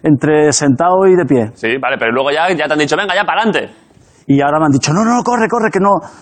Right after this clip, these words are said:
Speaker 1: todo.
Speaker 2: Sin pausa,
Speaker 1: Ahora
Speaker 2: directo.
Speaker 1: sin pausa,
Speaker 2: Claro,
Speaker 1: sin
Speaker 2: porque
Speaker 1: pausa,
Speaker 2: ahora,
Speaker 1: vale.
Speaker 2: porque esta entrevista lo que se va a buscar es, eh, eso, que parezca
Speaker 1: La
Speaker 2: una, claro, ciento diez metros vallas.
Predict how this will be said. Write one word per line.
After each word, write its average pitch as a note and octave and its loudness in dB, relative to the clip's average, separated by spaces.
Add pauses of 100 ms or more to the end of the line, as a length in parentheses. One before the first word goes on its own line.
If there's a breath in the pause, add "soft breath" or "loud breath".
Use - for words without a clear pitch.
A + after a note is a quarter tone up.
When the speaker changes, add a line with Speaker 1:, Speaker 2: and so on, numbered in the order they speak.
(120 loud breath)
Speaker 1:
todo. F3 0
Speaker 2:
Sin C3+ -6
pausa, F#3+ -2
Speaker 1:
Ahora E3+ 2
Speaker 2:
directo. G3+ -2
Speaker 1:
sin F#3 2
pausa, A3 -2
Speaker 2:
Claro, F3 -2
Speaker 1:
sin F3 -6
Speaker 2:
porque D3+ -2
Speaker 1:
pausa, F3 0
Speaker 2:
ahora, E3+ 0
Speaker 1:
vale. E3 2
Speaker 2:
porque D3+ 0
esta F#3 -4
entrevista F3+ -2
lo F3 0
que E3 0
se D#3+ -4
va D#3+ 0
a - 0
buscar F3 0
es, G3 0
eh, C#3+ 0
eso, D3+ -2
que B2+ -4 (200)
parezca D3+ -4
Speaker 1:
La - 0
Speaker 2:
una, B2+ 2
claro, D#3 -2
ciento F#3 -2
diez F#3+ 0
metros E3 -2
vallas. D3+ -2